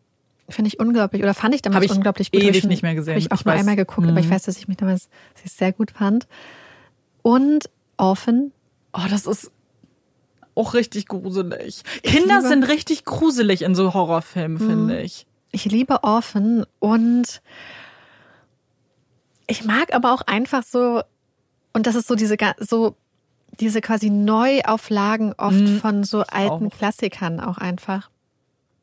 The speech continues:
Speaker 2: Was,
Speaker 1: Aber
Speaker 2: glaub ich,
Speaker 1: auch
Speaker 2: ein Hot Take in sich ist, glaub ich, weil viele
Speaker 1: Ja,
Speaker 2: bestehen ja auf die
Speaker 1: und
Speaker 2: Klassiker dann.
Speaker 1: Und manches
Speaker 2: Aber ich,
Speaker 1: natürlich
Speaker 2: ja.
Speaker 1: auch echt einfach schlecht gemacht, aber manche
Speaker 2: Voll.
Speaker 1: finde ich dann auch einfach cool und ich mag auch einfach so Sachen, die so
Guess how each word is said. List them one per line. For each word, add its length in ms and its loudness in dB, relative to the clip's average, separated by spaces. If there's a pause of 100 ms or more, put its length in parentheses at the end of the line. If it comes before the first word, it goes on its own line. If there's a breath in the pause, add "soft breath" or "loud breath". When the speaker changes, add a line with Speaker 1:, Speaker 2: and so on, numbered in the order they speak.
(280)
Speaker 2:
Was, 140 2
Speaker 1:
Aber 100 0
Speaker 2:
glaub 40 4
ich, 60 -4
Speaker 1:
auch 60 2
Speaker 2:
ein 100 2
Hot 160 2
Take 240 -2
in 120 -2
sich 200 -2
ist, 200 -8
glaub 220 -2
ich, 160 -6
weil 140 -2
viele 500 -2 (100)
Speaker 1:
Ja, 180 -2
Speaker 2:
bestehen 220 2
ja 260 2
auf 180 0
die 160 0
Speaker 1:
und 100 -4
Speaker 2:
Klassiker 460 -6
dann. 400 -6 (340)
Speaker 1:
Und 120 0
manches 280 2
Speaker 2:
Aber 140 4
ich, 60 -2
Speaker 1:
natürlich 200 -2
Speaker 2:
ja. 120 -4
Speaker 1:
auch 180 -16
echt 220 -16
einfach 180 -6
schlecht 260 -6
gemacht, 280 -2
aber 140 0
manche 280 0
Speaker 2:
Voll. 100 2
Speaker 1:
finde 100 2
ich 40 -2
dann 140 -4
auch 120 0
einfach 360 -2 (1080 soft breath)
cool 600 4
und 100 0
ich 100 -8
mag 260 0
auch 100 0
einfach 300 0
so 100 -4
Sachen, 340 0
die 120 0
so 360 2